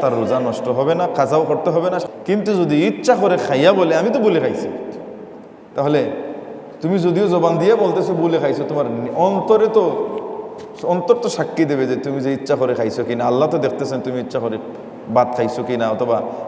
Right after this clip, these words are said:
কোনো কিছু পান করছো কিনা। তাহলে ইচ্ছা করে যদি কেহ রোজা ভঙ্গ করে দেয় সুস্থ শরীর, শরীরের মানুষ, তাহলে তার জন্যে একটা রোজার পরিবর্তে ষাটটা রোজা রাখতে হবে কাফারা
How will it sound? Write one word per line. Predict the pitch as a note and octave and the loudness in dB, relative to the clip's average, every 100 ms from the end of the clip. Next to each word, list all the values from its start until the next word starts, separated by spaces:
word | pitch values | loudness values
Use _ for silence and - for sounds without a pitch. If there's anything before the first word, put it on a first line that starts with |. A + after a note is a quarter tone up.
| - | -6
কোনো | B2 A#2+ | -4 -2
কিছু | A#2 A#2+ | -4 -2
পান | A#2+ | -2
করছো | A#2 A#2+ - | 0 -2 0
কিনা। | A#2 A2 G2 - - - - | 0 0 -2 -6 -10 -12 -2
তাহলে | B2+ B2+ G#3+ | -2 2 0
ইচ্ছা | G3+ - A#3 | 0 0 2
করে | G#3 G3 | 4 2
যদি | F3 E3 | 2 0
কেহ | D#3 D#3 C#3 B2+ | 2 2 2 2
রোজা | A#2+ A#2 C3 | 2 2 2
ভঙ্গ | C3 C3 C3 | 2 0 0
করে | C3 B2+ | 2 2
দেয় | A#2+ C3 D3+ | 2 2 0
সুস্থ | - C3 - | -2 -4 -4
শরীর, | C3+ B2+ B2 B2 - - - - - - - | -4 -2 -2 -4 -8 -12 -14 -16 -16 -18 -4
শরীরের | B2+ A#2+ A#2+ G#2+ | 0 2 2 2
মানুষ, | A#2 E3 B3 - - - - - | 2 4 2 0 -6 -10 -12 0
তাহলে | C3+ D#3+ E3 F3+ E3+ | 2 6 4 4 2
তার | D3+ D#3+ | 0 2
জন্যে | F#3+ F#3 F#3+ | -2 -2 0
একটা | A3+ - D#3 - F#3+ | 0 0 -2 0 0
রোজার | D#3+ E3 E3+ | 4 2 2
পরিবর্তে | F3+ F3+ F#3 - G3 | 0 2 0 0 -2
ষাটটা | F#3 E3 D3+ - F3+ | 0 0 0 2 2
রোজা | E3+ D3+ E3 | 4 4 4
রাখতে | D#3 - E3 | 2 2 0
হবে | D3 | 2
কাফারা | D3 D#3+ - D#3 C#3 | 0 0 2 2 2